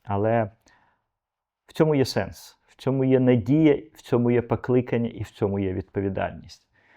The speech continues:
Якщо ми повіримо в це, я розумію, що дуже важко, коли дивишся навколо, повірити в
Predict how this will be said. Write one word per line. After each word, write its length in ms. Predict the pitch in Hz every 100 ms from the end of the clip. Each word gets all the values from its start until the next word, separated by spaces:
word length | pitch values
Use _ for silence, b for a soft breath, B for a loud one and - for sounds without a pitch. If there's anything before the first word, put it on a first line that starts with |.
| b b b b _
Якщо 280 | 113 - 160
ми 360 | 156 151 139 117 B B B B _
повіримо 500 | 135 120 165 190 156
в 80 | -
це, 260 | - - - _ _ _ _ _ _ _ _ _
я 80 | 147
розумію, 320 | 151 160 120
що 140 | -
дуже 200 | 110 120
важко, 340 | 123 120 - 110
коли 200 | - 104
дивишся 420 | 92 95 95 -
навколо, 460 | 101 - - 117 104
повірити 640 | - 98 98 95 - 101
в 420 | 87 95 92 90